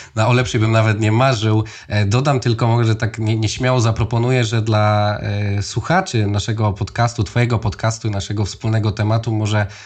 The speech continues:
moglibyśmy zaproponować jakiś, e, kod rabatowy. Myślę, że na piętnaście procent na, na hasło, e, hasło, nie wiem, podcast,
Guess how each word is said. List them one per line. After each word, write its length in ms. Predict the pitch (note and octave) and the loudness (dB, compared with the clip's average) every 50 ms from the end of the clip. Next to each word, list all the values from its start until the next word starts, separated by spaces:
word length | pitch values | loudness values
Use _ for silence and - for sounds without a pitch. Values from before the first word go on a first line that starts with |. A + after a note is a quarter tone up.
| - - | -8 -2
moglibyśmy 540 | A2 A2 A2+ A2+ A2 G2+ A2 - - A2+ G#2 | 0 0 2 2 0 0 -2 -2 -2 -2 0
zaproponować 720 | G2+ A2 F#2+ G#2+ G2+ F#2 A2+ A2 A2+ A2+ A2 A2 A2 G2 | 0 0 0 0 -2 0 0 2 2 2 2 2 2 2
jakiś, 500 | G#2+ G2+ - - A2+ G#2 G2 - - - | 0 -2 -2 -4 -4 -4 -4 -4 -6 -4
e, 280 | G#2+ G#2 G#2 G#2 G2+ F#2+ | -2 0 2 2 0 0
kod 220 | G2 - C3 B2 | 0 0 0 2
rabatowy. 560 | B2 G#2 G2+ F2+ G2 F#2+ - A2+ G#2+ G#2+ G#2+ G#2 | 2 2 2 2 0 0 0 0 0 0 0 0
Myślę, 260 | G#2 - - G#2 F#2+ | -2 -4 -4 -6 -4
że 220 | G2 G2+ G2 G2 G2 | -2 -2 -2 -2 -2
na 200 | G2 G2+ G#2 G2 | -2 -2 -2 -4
piętnaście 580 | - - A#2+ A2 - A#2 A2+ G#2+ - - G#2+ | -2 -4 -6 -4 -2 0 -2 -2 0 -2 -4
procent 440 | - - A2+ A2 - A#2 G#2+ F#2 F#2 | -2 0 -2 -2 0 -2 -2 -2 -2
na, 260 | G2+ G2 G2 G2+ F#2+ - - - - - - - | -2 0 0 0 0 -2 -6 -18 -20 -18 -6 -2
na 120 | G#2+ G#2+ | 0 0
hasło, 640 | - - A#2+ A2+ - - - G#2+ G#2+ G#2 G#2 G2 - - - - - - _ - | 2 2 2 0 0 0 0 2 2 4 2 2 0 -4 -12 -20 -20 -20 _ -8
e, 520 | - G#2 G2+ G2+ G2+ G2 G2 G2 F#2+ F#2 F2+ - - - - - _ - | -2 0 2 2 4 4 4 2 2 0 -4 -8 -14 -20 -20 -20 _ -8
hasło, 460 | - - A2 G#2+ - - G#2+ G2+ G2+ | -2 0 0 0 0 0 0 0 0
nie 140 | G2 G2 F#2 | 0 0 0
wiem, 200 | F2+ F2 F2 D#2+ | 0 -2 -2 -2
podcast, 680 | - - A#2 A2+ - - A2 G#2 F#2+ - - - - | 0 0 0 0 0 0 2 2 2 0 -4 -14 -18